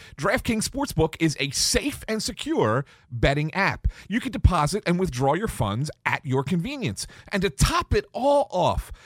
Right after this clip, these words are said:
DraftKings Sportsbook is offering their best sign-up offer to date right now. You won't want to miss this. Download the top-rated DraftKings Sportsbook app now and use code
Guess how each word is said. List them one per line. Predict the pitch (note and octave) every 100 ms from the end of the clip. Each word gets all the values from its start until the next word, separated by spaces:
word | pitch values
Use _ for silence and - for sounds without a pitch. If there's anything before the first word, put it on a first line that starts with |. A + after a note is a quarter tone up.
| - A#2
DraftKings | A2+ F3 A#3 - A#3 A#3
Sportsbook | - F3 - A#2+ - - -
is | C#3+ -
offering | D3+ - C3+ B2+
their | A#2+ A#2
best | G2 E2+ - E3 - - - -
sign-up | - C3 C3 -
offer | A2+ A2+ A2
to | B2+
date | G2 G#2 G#2 _ _ _ -
right | A2+ A#2
now. | G#2+ E2+ D2
You | A#2
won't | A2+ A2
want | A2+
to | G#2+
miss | G#2+ -
this. | G#2 D#2 - - - - B2
Download | A2+ C#3 G3+ C4 A3+ G#3+
the | F3
top-rated | - F3 - F#3 F3+ D#3+
DraftKings | A2 C#3 E3 - - F3 F3+ -
Sportsbook | C#3+ D#3 - E3 - -
app | C3 -
now | D3+ C3+ G2 G2 - - - -
and | C#3
use | B2+ E3+ G#3+ A#3+
code | - F3 D#3 D3+